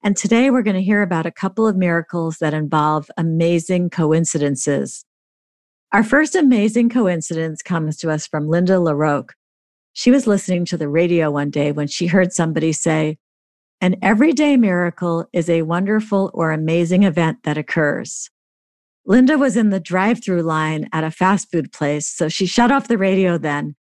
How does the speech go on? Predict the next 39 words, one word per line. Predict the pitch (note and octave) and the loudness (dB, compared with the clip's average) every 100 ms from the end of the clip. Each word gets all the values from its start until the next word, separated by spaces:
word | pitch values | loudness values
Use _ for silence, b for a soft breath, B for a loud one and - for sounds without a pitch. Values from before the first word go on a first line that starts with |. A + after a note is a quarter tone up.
| _ _ _ _ _ _ - | _ _ _ _ _ _ -4
and | F#3+ G3 | 0 2
wasn't | G#3+ A3 B3 | 2 2 2
surprised | A#3+ - G3 D#3+ D3 D#3 E3+ - - | 0 -4 0 0 0 -2 -6 -10 -8
when | E3 D#3 | -4 -2
the | D#3 | -2
elderly | - F3 F#3 F3+ E3+ | -2 -2 0 0 2
lady | E3 E3 D#3+ | 2 2 0
who | D#3 D#3+ | -2 -2
worked | E3 - | -2 -2
the | D#3 | -4
line | D#3 D#3 D#3 | -2 -2 -4
started | - D3 D3 - | -4 -2 -2 -2
talking | - C4 C#4+ B3 | 2 2 2 -2
to | D#3+ D#3 | -4 -4
her, | D#3+ | -4
'cause | E3 | -4
she | - F#3+ | -2 2
always | C#4+ C4+ | 2 0
talked | - D#3 - | -2 -8 -8
to | C#3+ | -8
her. | D3+ D#3 - _ _ | -6 -8 -10 _ _
But | F#3+ G#3 | -8 0
this | D4+ D4+ | 0 0
time | - G3+ F3 | 0 0 0
she | - F#3 | -4 -6
told | - A3 C4+ | 0 2 2
Linda | B3 F#3+ F3+ F3 E3 _ _ _ _ - | 2 0 0 0 -2 _ _ _ _ -6
that | F#3 | -2
her | G3 | -2
family | F#3 G#3 G#3+ G#3+ | 0 2 4 4
was | F#3 F3 | 2 0
not | F#3 F#3 G#3 - | 0 2 0 -2
having | F#3+ F#3+ F#3 | -4 -2 -4
Thanksgiving | - E3 E3 - G3 F#3+ E3 E3 | -4 -4 -6 -4 -2 0 -2 -4
because | - F3+ - F3 E3 - _ | -4 -6 0 -2 -2 -10 _
she | - F#3 | -10 -6
couldn't | - A3 G#3+ | -2 0 0
afford | F#3 - F3+ A3+ B3+ | -4 -4 0 2 2
it. | D#3+ - | 0 -4